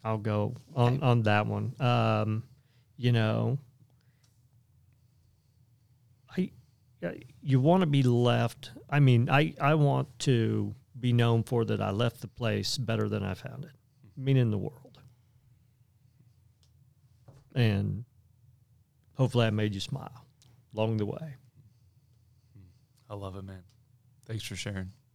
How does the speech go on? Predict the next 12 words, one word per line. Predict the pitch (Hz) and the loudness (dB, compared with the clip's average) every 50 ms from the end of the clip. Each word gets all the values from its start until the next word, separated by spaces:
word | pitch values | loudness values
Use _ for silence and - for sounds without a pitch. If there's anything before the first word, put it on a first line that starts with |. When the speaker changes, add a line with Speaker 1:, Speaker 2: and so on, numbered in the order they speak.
| _ | _
Speaker 3:
It's | _ - | _ -20
powerful. | _ - 110 104 107 - - - 98 - _ _ _ _ _ _ _ _ _ _ _ _ _ _ _ _ _ _ | _ -8 -6 -6 -6 -8 -12 -18 -20 -20 _ _ _ _ _ _ _ _ _ _ _ _ _ _ _ _ _ _
Beth | - 107 95 - | -12 -8 -6 -4
Ann? | 104 104 110 - - _ _ - | -4 -4 -6 -8 -12 _ _ -12
Speaker 2:
Yeah, | 262 254 277 - - - - | -8 -6 -6 -6 -6 -8 -4
I | - 202 214 | -2 -2 0
think | - 233 214 208 | 0 0 -2 -2
for | - - 190 | -4 -4 -2
me, | 175 180 175 180 185 185 190 190 196 190 - 127 | -2 0 0 -2 -2 -2 -2 -4 -6 -6 -8 -10
again, | 165 165 160 147 - 180 180 185 180 180 185 185 180 - - _ _ _ 175 | -8 -8 -8 -6 -4 -4 -4 -4 -4 -4 -6 -6 -8 -10 -14 _ _ _ -8
would | 180 170 160 | -8 -8 -6
be, | - 170 156 151 165 190 - | -4 -4 -4 -4 -6 -8 -12